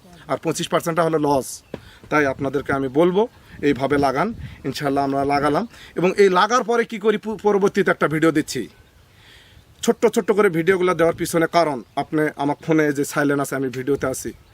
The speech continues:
আপনি যেন আমাকে না পেলেও, আমি মরে গেলেও আপনার যেন আর আদা চাষ সম্বন্ধে কারো কাছে জানতে না হয়, বুঝতে না হয়, শিখতে না হয়, একজনকে বিরক্ত না করতে হয়, এটাই আমাদের মূল লক্ষ্য, মূল চাওয়া পাওয়া, মূল উদ্দেশ্য। এবং আমাদের তথ্যগুলা যদি ভুল বলে প্রমাণিত হয়,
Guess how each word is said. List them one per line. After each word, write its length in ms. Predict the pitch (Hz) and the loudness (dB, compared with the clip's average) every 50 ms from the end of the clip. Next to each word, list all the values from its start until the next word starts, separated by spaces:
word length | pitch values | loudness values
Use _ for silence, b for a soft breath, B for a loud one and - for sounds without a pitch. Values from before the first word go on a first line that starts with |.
| - - | -8 -8
আপনি 220 | 139 123 147 147 | -8 -6 -6 -6
যেন 180 | 131 139 135 135 | -6 -4 -4 -2
আমাকে 320 | 135 131 135 131 - 135 | -2 -2 -4 -6 -6 -4
না 120 | 135 139 143 | -4 -4 0
পেলেও, 280 | - 156 151 139 120 | 0 0 0 0 0
আমি 180 | 123 135 147 147 | 0 -2 0 2
মরে 260 | 147 151 165 175 185 | 4 4 4 4 4
গেলেও 280 | 170 185 180 170 139 110 _ _ B B B B B B - | 4 4 2 2 -2 -4 _ _ B B B B B B -6
আপনার 240 | - - 156 151 135 123 | -6 -2 -4 -4 -4 -2
যেন 120 | 147 143 143 139 | -4 -2 0 0
আর 60 | 131 131 _ - 139 151 | -2 -4 _ -4 -2 -2
আদা 180 | 160 160 202 190 - | 0 0 0 -2 0
চাষ 140 | 185 170 - - | -4 -4 -4 -4
সম্বন্ধে 280 | 160 156 156 147 143 - - | -6 -4 -2 -2 -4 -2 -2
কারো 140 | 139 139 139 135 | -2 -2 -2 -4
কাছে 160 | 139 - 135 123 117 | -6 -6 -6 -4 0
জানতে 260 | 135 143 156 147 185 170 156 | 0 0 0 0 0 0 0
না 60 | 147 135 131 | 0 -2 -2
হয়, 140 | 123 104 - B B B B B B B B - 123 | -4 -6 -8 B B B B B B B B -4 -4
বুঝতে 260 | 170 170 - - 202 180 175 | -4 -4 0 0 2 2 2
না 60 | 156 143 | 0 -2
হয়, 120 | 139 131 - | -2 -4 -2
শিখতে 240 | 185 175 - - 170 156 151 | -4 -6 -2 0 0 0 0
না 40 | 139 139 | 0 -2
হয়, 140 | 127 107 - - B B B B B B B - 160 | -4 -4 -6 -12 B B B B B B B 0 0
একজনকে 300 | 165 143 147 160 - 175 147 123 123 | 0 0 -2 -4 -2 -2 -4 -2 0
বিরক্ত 320 | 156 170 214 226 - - 220 202 185 | 4 4 4 4 4 0 -2 0 0
না 60 | 175 - 170 | 0 -2 -2
করতে 200 | 160 - - 147 131 | -6 -4 -4 -4 -4
হয়, 120 | 123 101 - - 143 | -4 -8 -6 -6 -4
এটাই 180 | 120 143 139 156 151 | -2 0 0 0 0
আমাদের 220 | 151 143 143 135 131 | 0 -2 -2 -4 -2
মূল 120 | 135 139 135 135 | -2 -2 -2 -2
লক্ষ্য, 300 | 139 131 _ - - 143 127 113 _ _ - 139 | -4 -4 _ -12 -8 -8 -8 -8 _ _ -6 -6
মূল 120 | 135 127 - - | -6 -4 -4 -4
চাওয়া 200 | 139 131 135 131 - | -2 0 0 0 -2
পাওয়া, 160 | 147 139 135 127 135 | -2 -2 -2 -2 -2
মূল 100 | 135 131 135 127 | -4 -4 -6 -6
উদ্দেশ্য। 280 | 120 139 131 - - 135 117 - B B B B B B - | -6 -6 -8 -6 -6 -8 -8 -8 B B B B B B 0
এবং 140 | 147 151 139 123 131 | 0 0 0 0 0
আমাদের 280 | 139 151 165 160 180 165 - - | 0 0 2 2 0 -2 0 0
তথ্যগুলা 400 | 156 - - 160 151 143 143 147 143 135 | -4 -2 -2 -4 -2 0 0 0 0 0
যদি 140 | 139 135 131 117 110 | -2 -4 -4 -6 -4
ভুল 180 | 120 139 156 160 147 | -2 -2 0 2 2
বলে 140 | 151 143 139 120 - | 2 2 2 0 -2
প্রমাণিত 400 | 135 131 156 156 160 156 143 165 143 127 | -4 -2 0 0 0 0 2 2 2 2
হয়, 180 | 135 131 120 | 2 0 0